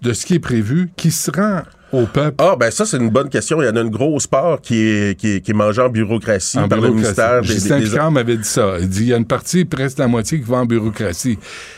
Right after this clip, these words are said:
Speaker 1: Moi, il me semble que c'est un, un des endroits où je viendrais, euh, régler des affaires. Parce que cet argent-là, il est censé aller au peuple.
Speaker 2: Ça, c'est de compétence du gouvernement. De, de ceux qu'on élit, euh, en place.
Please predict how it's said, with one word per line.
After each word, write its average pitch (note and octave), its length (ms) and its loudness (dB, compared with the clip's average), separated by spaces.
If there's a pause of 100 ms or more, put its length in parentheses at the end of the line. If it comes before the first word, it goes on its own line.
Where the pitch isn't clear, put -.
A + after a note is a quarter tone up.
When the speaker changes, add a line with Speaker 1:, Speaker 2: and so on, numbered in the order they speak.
(140)
Speaker 1:
Moi, E3 220 2
il C4+ 40 2
me G#3+ 60 -2
semble F#3 240 0
que E3 60 0
c'est C#3+ 100 -2
un, C#3 140 2
un C3 200 0
des A2 240 0
endroits G#2 320 0
où A2+ 160 0
je F2+ 140 -4
viendrais, G2+ 320 -2
euh, A#2 380 0
régler G2+ 360 -2
des G#2+ 220 -2
affaires. B2 400 -2
Parce - 180 -6
que C3+ 140 -2
cet - 260 -6
argent-là, D#3 600 2 (320)
il A#2+ 100 0
est C3 40 2
censé B2+ 380 0
aller B2+ 160 2
au A#2 140 2
peuple. D#3 400 -4 (360)
Speaker 2:
Ça, - 160 -6
c'est A2 180 -6
de - 40 -12
compétence G#2 560 -2
du F#2 80 -6
gouvernement. F2+ 500 -2 (1700)
De, G2 320 0
de F2+ 140 -2
ceux A#2+ 220 -2
qu'on G#2 240 0
élit, G#2+ 480 0
euh, G2 80 0 (100)
en G2 220 0
place. B2 400 -4